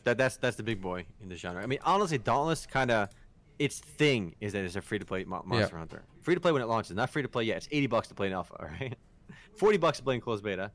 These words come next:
Speaker 1: and they're free-to-play at launch.
Speaker 2: It's so
Speaker 1: And they're
Speaker 2: sad.
Speaker 1: I
Speaker 2: Just w-, just how much better does this world, this look?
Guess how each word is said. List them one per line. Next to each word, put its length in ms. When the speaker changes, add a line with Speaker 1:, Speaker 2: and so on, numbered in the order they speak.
Speaker 1:
and 80
they're 80
free-to-play 560
at 160
launch. 300
Speaker 2:
It's 160
so 120
Speaker 1:
And 60
they're 80
Speaker 2:
sad. 260
Speaker 1:
I 20
Speaker 2:
Just 180
w-, 160
just 240
how 200
much 260
better 200
does 140
this 220
world, 280
this 180
look? 280